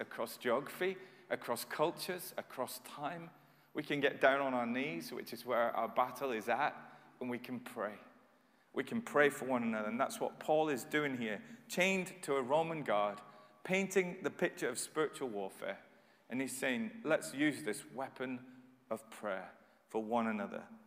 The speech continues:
Intercessory prayer. I will pray for you. You pray for me. Do we pray for others? We are, if we believe Scripture is true, and I believe it is, we are in a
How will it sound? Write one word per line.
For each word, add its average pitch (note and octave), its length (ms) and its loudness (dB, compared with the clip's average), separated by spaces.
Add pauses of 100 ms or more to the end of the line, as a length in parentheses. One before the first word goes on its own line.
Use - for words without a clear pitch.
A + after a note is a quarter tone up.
(260)
Intercessory C#3 760 0
prayer. F2+ 380 -4 (460)
I E3 180 2
will D3+ 200 4
pray A#2+ 240 2
for A2+ 180 -8
you. G2 200 -8 (460)
You D#3 260 2
pray D3+ 240 0
for B2 160 -6
me. F#2+ 220 -6 (880)
Do E3 160 2
we F#3+ 160 2
pray C3+ 380 4
for B2+ 280 0
others? A2+ 460 -2 (1700)
We C#3 160 8
are, D#3+ 360 12
if C#3 160 2
we B2+ 80 6
believe A#2 380 4
Scripture - 460 0
is G#2 100 -6
true, D3+ 460 0
and G#2 140 0
I A2+ 120 4
believe A2 420 0
it A2 120 0
is, C3+ 400 -2 (600)
we B2+ 140 6
are B2 440 10
in C#3 160 4
a A#2 180 2